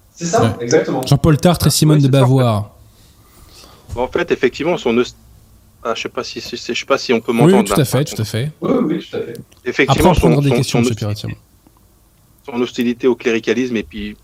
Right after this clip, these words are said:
Speaker 3: d'une manière générale, à la foi, et cetera, en fait, avec d'autres, évidemment, euh, une sorte d'ancêtre des progressistes d'aujour-, d'aujourd'hui, ça c'est sûr et certain. Euh, mais pour répondre encore sur Moix, je pense que Moix partage avec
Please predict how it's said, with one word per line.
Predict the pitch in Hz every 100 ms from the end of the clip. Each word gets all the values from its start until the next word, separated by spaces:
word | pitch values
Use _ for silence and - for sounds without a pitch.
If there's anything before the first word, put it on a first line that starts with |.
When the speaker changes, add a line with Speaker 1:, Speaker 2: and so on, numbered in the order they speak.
| _
Speaker 3:
d'une | 110
manière | 107 104
générale, | 107 110 117
à |
la | 101
foi, | - 131 113
et |
cetera, | - 107 113 139 160
en | 123 117
fait, | - 147 156 156 _ - - _ - _
avec | 113 123 123
d'autres, | 180 -
évidemment, | 107 104 110 131 160 151
euh, | 117 107 104
une | 110
sorte | - 143 - _ _
d'ancêtre | 113 117 - 147 110
des | 110
progressistes | - 117 113 113 135 -
d'aujour-, | 113 110 110 120
d'aujourd'hui, | 110 110 104 160
ça | -
c'est | 110
sûr | 120 120
et | 107
certain. | 113 - 156 165 - - - - - -
Euh, | 110 107 104 101 101 104 - - - - -
mais | 123 143 151 - - _ -
pour | 123
répondre | 127 143
encore | 117 131
sur | - 113
Moix, | 117 143 - -
je | 117
pense | 113 139
que | -
Moix | 113 123 135 - -
partage | 131 - - 143 110 101 - - - -
avec | 113 120 120 - -